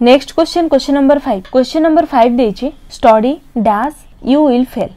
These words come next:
ଚୁଜ୍ ଦ ଆପ୍ରୋପ୍ରିଏଟ୍ କଞ୍ଜକ୍ସନ୍।" ଆମେ ଏଠାରେ ଆପ୍ରୋପ୍ରିଏଟ୍ କଞ୍ଜକ୍ସନ୍ ବସାଇବା। ଏ simple question ଦେଇଛି,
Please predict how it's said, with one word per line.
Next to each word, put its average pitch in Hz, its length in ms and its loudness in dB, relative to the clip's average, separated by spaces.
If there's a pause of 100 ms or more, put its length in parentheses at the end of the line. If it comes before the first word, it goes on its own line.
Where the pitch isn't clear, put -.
ଚୁଜ୍ 294 240 0
ଦ - 60 0
ଆପ୍ରୋପ୍ରିଏଟ୍ 233 720 -2
କଞ୍ଜକ୍ସନ୍।" 190 560 -8 (200)
ଆମେ 226 180 -4
ଏଠାରେ 247 360 -4
ଆପ୍ରୋପ୍ରିଏଟ୍ 240 840 -2
କଞ୍ଜକ୍ସନ୍ 208 540 -2
ବସାଇବା। 190 440 -4 (360)
ଏ 247 40 -4
simple 262 440 0
question 247 400 0
ଦେଇଛି, 202 320 -4